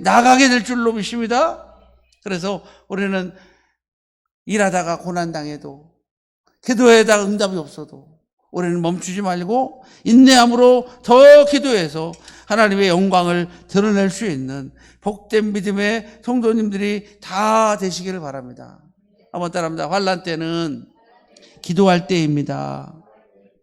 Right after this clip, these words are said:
응답이 없을 때는 우리의 믿음을 보일 때입니다. 하나님께서 우리를 시험하고 계시니까, 하나님께서 "너, 내가 이렇게 해도 너 나 사랑할 거니?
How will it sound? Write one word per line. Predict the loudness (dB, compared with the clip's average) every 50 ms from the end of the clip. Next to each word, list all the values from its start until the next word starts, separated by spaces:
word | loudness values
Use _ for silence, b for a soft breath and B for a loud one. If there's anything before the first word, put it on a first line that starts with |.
| _ _ _ _ _ _ _ -6
응답이 | -4 0 2 2 2 2 0
없을 | -2 -4 -6 -8 -12 -10
때는 | -8 -6 -6 -4 -4 -4 -2 -4 -4 -4 -6 -8 -10 -12 -16 -20 -20 _ _ _ _ _ _ _ _ _ _ b b b b b b
우리의 | -10 -8 -6 -6 -6
믿음을 | -6 -4 -4 -2 -2 -4 -4 -6
보일 | -6 -6 -6 -6 -8 -8
때입니다. | -6 -6 -6 -6 -8 -12 -16 -18 -18 -18 -20 -20 -20 -20 -20 -20 -20 -20 _ _ _ _ _ _ _ _ _ _ _ _ _ _ _ _ _ _ _ _ _ _ _ _ _ _ _ _ _ _
하나님께서 | -8 -6 -6 -6 -6 -6 -8 -8 -8 -8 -8
우리를 | -8 -8 -8 -10 -10 -10
시험하고 | -10 -8 -8 -6 -6 -8 -10 -10 -14
계시니까, | -16 -18 -18 -16 -16 -16 -18 -18 -20 -20 -20 -20 -20 -20 -20 -20 -20 _ _ _ _ _ _ _ _ _ _ _ _ _ _ _ _ _ _ _ _ _ _ _ _ _
하나님께서 | -4 -2 0 0 0 -2 -4 -4 -4 -4 -6 -10 B B B 4
"너, | 8 10 10 10 10 8 6 4 -2 -8 -12 -16 -10 -6
내가 | -6 -2 0 0 0
이렇게 | 2 2 0 0 4 4 4
해도 | 4 4 2 0
너 | -2 -2 0
나 | 2 2 4 2 2 0
사랑할 | -4 -6 -6 -6 -6 -6 -8
거니? | -8 -8 -8 -8 -8 -10 -14 -16 -18